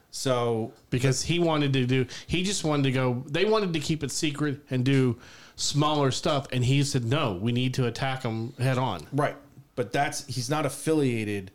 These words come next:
Speaker 2: Correct.
Speaker 1: in the book before Jin leaves, and then the rebellion would invite him in with his partisans, and they're like, "There's no way we can do this."
Speaker 2: But they already
Speaker 1: The
Speaker 2: mentioned
Speaker 1: idea
Speaker 2: him in this
Speaker 1: Rogue
Speaker 2: too.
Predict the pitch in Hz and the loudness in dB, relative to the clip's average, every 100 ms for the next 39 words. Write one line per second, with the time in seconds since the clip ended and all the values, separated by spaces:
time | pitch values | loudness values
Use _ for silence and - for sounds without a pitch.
0 | - - 117 - - _ _ _ _ _ | -6 -2 -2 -6 -20 _ _ _ _ _
1 | 131 120 104 117 139 107 - - - 127 | -2 -2 -2 0 0 0 -4 -12 -6 -2
2 | 120 117 113 107 113 110 117 110 - - | -2 -2 -2 -2 -2 -4 -8 -10 -12 -14
3 | _ 113 110 110 113 110 104 104 117 117 | _ -10 -6 -4 -4 -2 -4 -2 -2 0
4 | 110 104 107 104 - 113 101 104 104 107 | -2 -2 -4 -4 -8 -10 -6 -4 -2 0
5 | 131 143 135 131 - _ _ _ _ 107 | 2 2 2 0 -6 _ _ _ _ -8
6 | 104 - 156 143 139 131 123 110 - _ | -8 -2 0 0 0 0 0 -4 -10 _
7 | _ - 110 104 104 - 110 117 117 110 | _ -6 -4 -2 -4 -4 -4 -2 -2 0
8 | 104 104 92 107 101 92 - 196 196 240 | -2 -4 -4 -4 -4 -6 -2 0 2 2
9 | 202 143 170 143 165 135 117 123 127 101 | 2 4 4 4 4 4 4 4 2 0
10 | - 131 | 0 -2